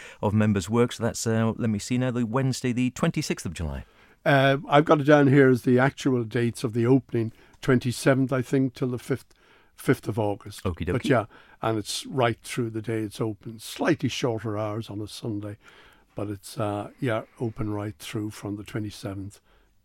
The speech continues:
Speaker 2: of July to the fifth of August.
Speaker 1: And one other factor that the, the group do outside of the, the rec-,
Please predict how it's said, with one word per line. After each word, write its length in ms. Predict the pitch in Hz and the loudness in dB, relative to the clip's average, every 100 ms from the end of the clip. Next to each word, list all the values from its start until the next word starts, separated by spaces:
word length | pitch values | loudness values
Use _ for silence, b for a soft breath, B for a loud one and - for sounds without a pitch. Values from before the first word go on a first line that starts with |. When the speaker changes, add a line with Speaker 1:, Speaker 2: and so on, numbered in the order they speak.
| _ _ | _ _
Speaker 2:
of 300 | - 95 95 | -16 -14 -14
July 380 | - 110 104 101 | -14 -10 -8 -8
to 160 | 104 - | -12 -18
the 60 | |
fifth 420 | 120 120 104 - - | -12 -12 -12 -14 -16
of 340 | 113 104 113 - | -14 -16 -12 0
August. 400 | 165 113 82 - b b b b b | 0 0 -10 -20 b b b b b
Speaker 1:
And 140 | - 127 | 0 4
one 120 | 147 | 6
other 180 | 151 131 | 6 4
factor 360 | 117 95 - 92 | 0 -4 -4 -4
that 200 | 87 98 | -6 -4
the, 300 | 95 87 - | -4 -4 -6
the 180 | 92 | -8
group 240 | 87 92 - | -6 -6 -4
do 140 | 113 | -2
outside 420 | 101 117 - 98 | -2 -4 -4 -4
of 80 | 82 | -4
the, 180 | 73 80 | -8 -10
the 160 | - 90 | -8 -6
rec-, 300 | 92 - | -6 -8